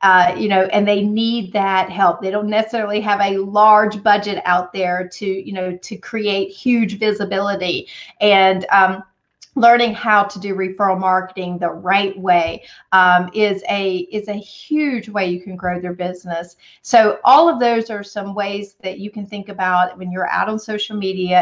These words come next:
and you're seeing some of those trigger words. We would love it if you could, uh, tag me, you know, Amy D Kilpatrick, or tag Inspired, uh, Business Solutions, or heck, just hit the invite button, um, to Inspired Nation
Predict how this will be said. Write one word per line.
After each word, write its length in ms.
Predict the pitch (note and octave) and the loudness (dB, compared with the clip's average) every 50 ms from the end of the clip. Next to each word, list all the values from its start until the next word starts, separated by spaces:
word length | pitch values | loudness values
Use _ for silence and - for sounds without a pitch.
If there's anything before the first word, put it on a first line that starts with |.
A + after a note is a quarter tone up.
| F3 - | 2 0
and 100 | F3+ F3+ | -4 -8
you're 120 | F3 F3+ | -8 -8
seeing 360 | F3+ - - G#3 G3+ G3+ G#3+ | -10 -8 -6 -6 -4 -4 -4
some 220 | G#3 - G#3+ G3 G3 | -6 -6 -8 -10 -8
of 80 | F#3+ | -8
those 160 | F#3 F#3 F#3 | -8 -8 -8
trigger 440 | - - - G3 F#3+ F3 F3+ F#3 F3+ | -10 -12 -8 -6 -6 -4 -4 -6 -4
words. 440 | F3+ F#3 F3 F3 F3 F3 E3+ F3 - _ - - _ _ | 2 4 4 6 6 4 2 0 -4 _ -20 -20 _ _
We 480 | - F#3+ F#3+ A3+ A3+ A#3+ B3 C4 B3 A#3 | -8 -6 -4 -2 0 2 2 0 0 0
would 260 | G#3+ G#3 G3+ F#3+ F3+ | 0 2 2 0 0
love 400 | F#3 F#3 F3+ F3+ F#3+ F#3+ F#3 F#3 | -2 -2 0 2 4 4 4 4
it 180 | F#3+ F#3 F3 F3+ - | 4 2 0 0 -4
if 180 | G3 F#3+ - - | -8 -10 -8 -6
you 220 | F#3+ F#3+ F#3+ F#3+ | -4 -4 -4 -4
could, 420 | - - F#3+ F#3+ F#3+ F#3+ F#3 F#3 - - | -4 -4 -2 0 0 0 -2 -4 -4 0
uh, 220 | F#3 F3 E3 E3+ E3 E3 | 2 2 2 2 0 -2
tag 460 | - - G3+ F#3+ F#3 F#3 G3+ G#3 - - | -4 -2 0 2 2 2 2 2 0 -2
me, 420 | A3 G3+ G3 F#3+ G3 A3+ C4 - - - _ _ | 0 0 0 0 0 -2 -4 -8 -12 -20 _ _
you 100 | - F#3 | -4 0
know, 160 | F3+ F3 F3 - | 0 0 2 0
Amy 280 | F3+ F#3 F3+ F#3+ G3 F#3+ | 0 -2 0 -2 -4 -4
D 160 | G3+ G3+ G3 | -6 -6 -6
Kilpatrick, 680 | - - G#3 G3 G3+ G3+ F#3 F#3+ G#3+ A3+ - C#4 C#4+ C#4+ | -4 -2 -2 -2 0 0 0 0 0 0 0 -2 -2 0
or 140 | - F3+ - | 0 0 -2
tag 420 | - - - F#3 F#3+ F#3 F3+ F3+ - - | -2 -2 0 2 2 2 0 -2 -4 -4
Inspired, 800 | G3 G#3 G#3+ G#3+ - - - G3 F#3+ F#3+ F#3+ G3 G3 G3 F#3+ - - - - _ _ | 0 0 0 0 -2 -2 0 2 2 4 4 2 2 0 0 -4 -8 -20 -20 _ _
uh, 240 | - F#3+ F3+ E3+ F3 F3 | 4 4 4 4 4 2
Business 340 | A3 A3+ A3 - B3 A#3 - | 0 0 0 0 -2 -4 -4
Solutions, 520 | - A#3 A3+ A3+ B3+ B3 - D4+ C#4+ C4 A#3 | -4 -2 0 0 0 0 -2 -2 -2 0 2
or 160 | G3+ G3+ G#3 | 2 2 2
heck, 340 | - D#4 F4 F4 F4 - - | 2 4 2 2 2 -2 -8
just 180 | D#4+ E4 - | -12 -10 -4
hit 240 | - E4+ F#4 F#4 F#4 | -2 -2 -2 -2 -2
the 180 | E4+ C#4+ A#3 G#3+ | -2 0 0 0
invite 580 | G#3 G3 F3+ F3+ F#3 F3 G3 A#3 G#3+ - _ - | 0 -2 -2 -2 0 0 0 0 -2 -4 _ 2
button, 400 | A#3+ B3 A#3+ - C#4+ E4+ F#4 - _ _ - - - - - G#3+ | 2 2 2 0 -4 -4 -6 -8 _ _ -20 -20 -20 -2 2 4
um, 280 | G#3 G3 G3 G3 F#3+ F#3+ | 4 4 4 2 -2 -4
to 120 | - B3+ | -2 0
Inspired 480 | A#3+ A#3 A#3+ A#3+ A#3+ - B3 A#3 A#3 A3 | 2 2 2 2 2 2 4 4 4 2
Nation 540 | G#3+ G3 G#3+ B3+ - - - F#3 E3 G#3 | 0 -2 -2 -4 -4 -6 -6 -6 -6 -6